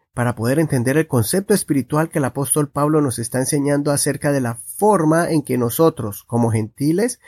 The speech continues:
alcanzamos las promesas de, que Dios le dio a Abraham. Pablo hace la conexión entre Abraham y Cristo.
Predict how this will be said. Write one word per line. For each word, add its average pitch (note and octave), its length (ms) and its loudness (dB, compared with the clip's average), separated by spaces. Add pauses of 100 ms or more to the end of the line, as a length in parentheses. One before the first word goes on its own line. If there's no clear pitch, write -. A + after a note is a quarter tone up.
(200)
alcanzamos E3 640 0
las E3+ 160 0
promesas E3 540 0
de, A#2 240 -4 (100)
que - 200 0
Dios F#3 440 2
le B2+ 220 -2
dio E3 420 2
a C#3 200 -4
Abraham. A#2+ 520 0 (920)
Pablo A3 340 2
hace G3+ 200 0
la G#3 100 0
conexión E3 440 0
entre E3+ 360 0
Abraham C#3+ 540 -2
y F#3 80 -6
Cristo. - 640 -2